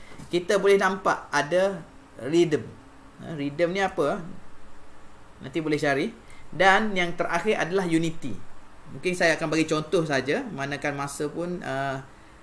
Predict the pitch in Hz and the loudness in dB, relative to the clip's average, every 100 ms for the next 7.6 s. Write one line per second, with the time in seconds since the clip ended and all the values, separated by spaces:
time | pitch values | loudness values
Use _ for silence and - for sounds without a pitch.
0 | - - - 135 214 233 - - 131 139 | -16 -10 -8 -2 -2 -2 -8 -10 -8 -4
1 | 202 233 165 143 147 139 190 190 160 160 | -4 -4 -6 -6 -6 -4 -4 -2 -2 2
2 | 165 165 160 190 147 151 151 175 190 147 | 2 2 4 2 4 0 0 0 0 -4
3 | 156 170 - 143 139 165 156 143 143 139 | -4 -4 -2 -2 -2 0 0 2 -2 0
4 | 147 151 151 131 123 131 - 147 135 127 | -2 0 -2 -2 -4 -4 -4 -6 -4 -4
5 | 131 131 110 120 127 135 135 131 135 135 | -4 -6 -8 -8 -6 -2 -2 -2 -2 -2
6 | 135 226 254 - - - - 131 131 131 | 0 -2 -6 -16 -20 -14 -8 -6 -2 -4
7 | 135 135 139 208 254 | -2 -2 0 0 0